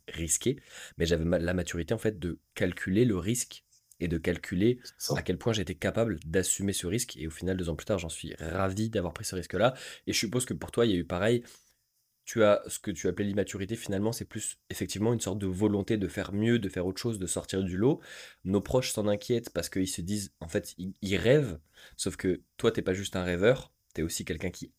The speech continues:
Speaker 1: accomplit. Avec toi, on parlait souvent quand on travaillait sur tes vidéos, tes lancements, et cetera, on disait juste «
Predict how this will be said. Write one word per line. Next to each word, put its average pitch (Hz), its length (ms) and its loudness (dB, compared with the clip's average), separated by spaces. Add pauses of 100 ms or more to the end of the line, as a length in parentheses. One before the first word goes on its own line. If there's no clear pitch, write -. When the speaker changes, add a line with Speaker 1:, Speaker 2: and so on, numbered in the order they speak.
Speaker 1:
accomplit. 104 680 0 (480)
Avec 92 260 2
toi, 127 120 6
on 120 60 4
parlait 90 220 0
souvent 107 300 -2
quand - 200 -6
on 87 60 -2
travaillait 98 480 0
sur - 280 -4
tes 90 100 -4
vidéos, 95 360 2
tes 104 100 -2
lancements, 87 320 0
et 92 40 -4
cetera, 95 460 -2 (720)
on 120 80 2
disait 104 220 2
juste « 131 240 0